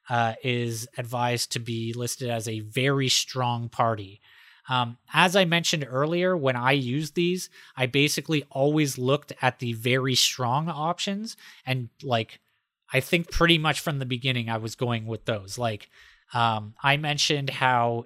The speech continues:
in the upper part of the ship during the ambush in this first adventure, uh, there was a bandit and a thug hiding out waiting for them. That's, having it be a bandit and a thug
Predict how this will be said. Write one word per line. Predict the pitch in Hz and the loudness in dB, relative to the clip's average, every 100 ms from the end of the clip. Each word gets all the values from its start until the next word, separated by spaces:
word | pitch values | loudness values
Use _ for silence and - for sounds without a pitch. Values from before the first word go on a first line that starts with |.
| - | -6
in | 147 127 | -6 -6
the | 123 - | -6 -4
upper | 151 160 151 | -2 -2 -4
part | - 143 139 131 - | 0 4 4 0 -4
of | 131 120 120 | -6 -4 -4
the | |
ship | 117 - 147 139 139 | -2 0 0 -2 -4
during | - 127 123 120 | -6 -4 -4 -6
the | 117 | -8
ambush | 117 135 147 151 147 - - | -6 -4 -2 0 0 -2 -6
in | 151 139 127 131 123 | -4 -2 -2 -6 -6
this | 127 120 | -4 -4
first | - 139 143 - | -4 -2 -2 -4
adventure, | 135 135 139 - 143 143 - - - _ - | -4 -4 -4 -2 -2 -2 -8 -20 -20 _ 0
uh, | 123 123 117 110 110 - _ _ _ _ | 4 6 6 4 0 -4 _ _ _ _
there | 127 127 120 | 2 2 4
was | 120 113 | 2 0
a | |
bandit | 107 120 123 131 135 123 | 0 2 2 4 4 2
and | 135 | 0
a | 120 | -2
thug | - - 127 143 160 | -4 0 2 2 0
hiding | - 170 175 170 | 0 2 2 0
out | 170 | 0
waiting | 160 170 175 | 2 0 0
for | - 180 | -2 0
them. | 185 208 214 - - - _ _ | 0 -4 -8 -16 -20 -20 _ _
That's, | 139 151 165 - - - _ _ | 6 6 6 -2 -6 -10 _ _
having | - - 170 190 | -2 4 4 4
it | 175 139 | 0 2
be | 151 | 2
a | |
bandit | 123 139 147 151 135 | 2 0 0 0 0
and | 139 | -2
a | 123 | -2
thug | - - 175 160 139 | -2 4 6 6 2